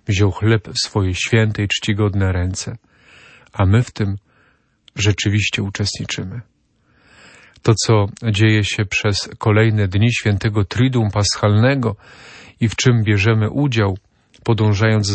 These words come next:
za Jezusem od wieczornika przez mękę i krzyż, aż do pustego grobu, dokonuje się w każdej Eucharystii.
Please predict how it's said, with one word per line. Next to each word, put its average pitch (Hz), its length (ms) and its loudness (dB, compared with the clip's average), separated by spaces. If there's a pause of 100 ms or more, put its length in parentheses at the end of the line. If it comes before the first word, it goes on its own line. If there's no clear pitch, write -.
za 104 100 2
Jezusem 104 560 0
od 98 120 -2
wieczornika 104 760 0
przez 95 260 -2
mękę 113 380 2
i 98 80 0
krzyż, - 400 -2 (600)
aż 104 200 4
do 110 120 2
pustego 120 580 0
grobu, 123 480 0
dokonuje 113 520 -2
się 110 140 -2
w - 100 -8
każdej 101 420 2
Eucharystii. - 720 -6